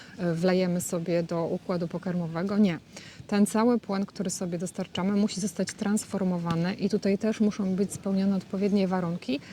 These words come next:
żeby ta transformacja zaszła. O tym opowiadamy w tym kursie. I później, kiedy ten f-, płyn jest przetransformowany, musi zostać dostarczony do każdej komórki ciała.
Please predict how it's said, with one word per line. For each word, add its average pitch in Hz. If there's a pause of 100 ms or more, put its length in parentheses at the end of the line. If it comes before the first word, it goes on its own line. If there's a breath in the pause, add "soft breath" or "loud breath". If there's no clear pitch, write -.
(160 loud breath)
żeby 220
ta 214
transformacja 180 (140)
zaszła. 175 (580 loud breath)
O 190
tym 196
opowiadamy 175
w 156
tym 165 (180)
kursie. 208 (460 loud breath)
I 190 (180)
później, 196
kiedy 185
ten 190
f-, - (180)
płyn 208
jest 180
przetransformowany, 180 (160)
musi 220
zostać 214
dostarczony 190
do 175
każdej 175
komórki 170
ciała. 160